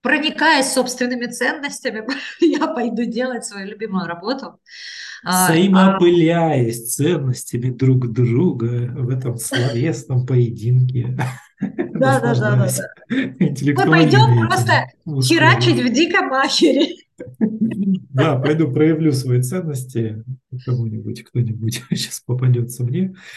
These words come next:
Speaker 2: А спасибо, что были сегодня. А, спасибо, что слушаете. Будем рады вашим комментариям, как Вита уже сказала. Пожалуйста, напишите свое отношение, мнение, что думаете на этот счет.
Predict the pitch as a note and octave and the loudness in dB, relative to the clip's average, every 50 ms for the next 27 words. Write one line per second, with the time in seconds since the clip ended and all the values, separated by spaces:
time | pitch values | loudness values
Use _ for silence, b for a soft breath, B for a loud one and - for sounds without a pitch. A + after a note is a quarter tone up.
0 | B B B B B B _ _ _ - - - - D3 B2+ B3+ A#3 F#3+ E3 - | B B B B B B _ _ _ -16 -12 -6 -4 -2 0 0 2 2 0 0
1 | - D#3+ D#3 G#3+ A3+ G#3 E3+ C3+ B2+ B2+ - - D3 C3+ D3 D3 C#3 B2 A2+ A2+ | 0 0 0 2 2 4 4 4 2 0 0 -2 -2 0 2 2 2 2 0 -2
2 | A2 G#2 G#2+ G#2+ A2+ A#2 - B2 A2+ A2 G#2+ A2 G#2+ G#2 - - - - E3+ D3+ | -2 -4 -4 -6 -8 -8 -6 -6 -6 -6 -6 -8 -10 -10 -10 -10 -6 -4 -2 -2
3 | B2 B2+ B2+ B2+ B2+ - F3 F#3 F#3+ - - D3 C3+ B2+ B2 B2 - B2+ A#2 A2+ | -2 -2 -2 -4 -4 0 0 0 0 2 0 0 2 2 0 0 0 -2 0 0
4 | D3+ F3+ F3 C#3+ C#3+ D3 C#3+ B2 A#2 A2+ A2+ - B2 A#2+ - B2+ A#2+ B2 B2+ C3 | 0 0 0 0 0 -2 0 0 -2 -2 -2 -4 -6 -6 -2 0 2 2 2 2
5 | F3+ F3 E3 C#3+ B2+ B2+ B2 B2 B2 A#2+ A#2+ - A2+ G2 G2+ - - - C3 B2 | 2 2 2 0 0 -2 -4 -2 -2 -2 -2 -2 -4 -6 -8 -10 -8 -4 0 0
6 | B2 D3+ D#3+ E3 D#3 D3 C#3 C3 B2+ A2+ G2 G#2 - - - A#2 - - B2+ B2+ | 2 2 2 2 0 0 0 -2 -4 -4 -6 -8 -8 -8 -8 -8 -6 -6 -6 -8
7 | - B2+ B2 B2 A#2+ - - A#2 A2 A2 A2 G#2+ - A#2+ B2 - - C3+ A#2+ G#2+ | -6 -6 -6 -6 -6 -8 -8 -8 -8 -8 -8 -8 -6 -6 -6 -4 -2 -2 -2 -2
8 | G#2+ A2+ C3 E3 G3 G#3 F#3+ F3 C#3 B2 - - B2 A#2+ D3 F3+ F3 D#3+ D#3+ - | -2 -2 -2 0 0 0 0 0 -2 -4 -8 -6 -4 -2 -2 -2 -2 -4 -6 -8
9 | C3+ C3 C3 B2+ B2+ B2+ - - - C3+ C3 | -6 -4 -4 -4 -4 -6 -8 -6 -6 -6 -6